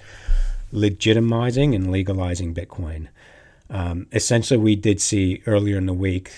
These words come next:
uh, they arrested two people that were involved in the Bitfinex hacks of two thousand sixteen, and they managed to do that using the blockchain. And at the time, the F B I actually said, "Through blockchain analytics, we managed to catch these people." Uh, you know,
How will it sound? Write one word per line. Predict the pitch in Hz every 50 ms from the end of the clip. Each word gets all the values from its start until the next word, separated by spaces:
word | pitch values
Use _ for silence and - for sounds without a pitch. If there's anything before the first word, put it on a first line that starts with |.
| -
uh, | - 95 90 87 90 95 104
they | 98 101 92 95
arrested | 92 92 92 92 101 98 95 - - - 104 98 90 90 90 92 - -
two | - - 104 92
people | - - 98 85 - - 95 90
that | 95 95 101 90
were | 92 95 90
involved | 90 87 85 87 90 90 - -
in | 95 90
the | 87 87 80
Bitfinex | 78 - 110 107 - - 101 95 98 110 131 - -
hacks | - 139 143 147 143 143 - -
of | 127 120 110
two | - - 139 131
thousand | - 139 135 127 - 135 131
sixteen, | - 135 - - - 160 190 202 185
and | 131 131 151
they | 156
managed | 175 208 247 302 - - -
to | - 127
do | 101 104 107
that | 110 113 110 107
using | 104 98 98 92 98 95
the | 90
blockchain. | 87 123 147 160 - - - 85 82 87 - - -
And | 120 131
at | 135 156 151
the | 135 117
time, | - - 143 147 139 113
the | 98 104 -
F | - 110 - -
B | - 104 101
I | 98 92 92
actually | 101 107 95 92 - - 90
said, | - - - 113 92 90 90 - - - - - - - - - _
"Through | - - - - 131 117 98
blockchain | 92 110 104 110 104 - - 113 98
analytics, | 92 85 85 82 87 139 151 85 - - -
we | 113
managed | 95 92 87 82 - -
to |
catch | 90 - 113 98 -
these | - 107 -
people." | - - 73 71 - - 78 - - - - - - - - - _ _ _ -
Uh, | 92 85 82 90 104 - _ _ _ -
you | 80
know, | 78 107